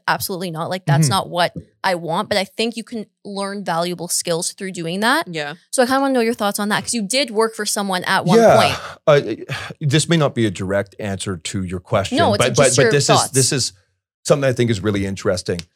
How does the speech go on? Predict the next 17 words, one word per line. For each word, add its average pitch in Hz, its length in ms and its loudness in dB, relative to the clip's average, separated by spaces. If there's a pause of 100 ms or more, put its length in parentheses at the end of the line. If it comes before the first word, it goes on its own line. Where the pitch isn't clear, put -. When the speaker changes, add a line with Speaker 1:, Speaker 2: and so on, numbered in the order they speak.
(200)
Speaker 2:
I 117 140 4
think 143 240 0
entrepreneurship's 104 720 -4
super 123 260 -2
overrated 101 460 -2
for 123 80 -6
most 113 260 -2
people. 95 400 -8
If 139 200 -2
in 175 260 0
your 220 140 2
heart 117 360 -2
you 113 220 -4
wanna 117 220 2
be 110 100 -2
an 107 60 0
entrepreneur 104 440 -4